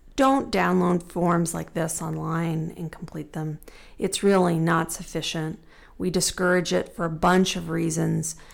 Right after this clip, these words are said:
It can end up causing a lot of headache and heartache at a later date if they're not properly completed.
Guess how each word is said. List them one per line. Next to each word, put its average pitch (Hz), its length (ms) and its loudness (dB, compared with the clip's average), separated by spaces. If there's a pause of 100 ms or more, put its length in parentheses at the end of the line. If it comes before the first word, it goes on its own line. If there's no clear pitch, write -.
(220)
It 175 100 -2
can - 140 0
end 185 260 4
up 170 120 -4
causing 165 480 2
a - 120 -4
lot 180 480 6
of 170 120 -2
headache 175 760 -2 (320)
and 180 140 2
heartache 175 600 0
at 156 100 -2
a 160 40 -2
later 165 320 -2
date 151 440 -4
if 170 160 -6
they're 165 160 0
not 160 280 -2
properly 156 680 -6 (400)
completed. 226 760 2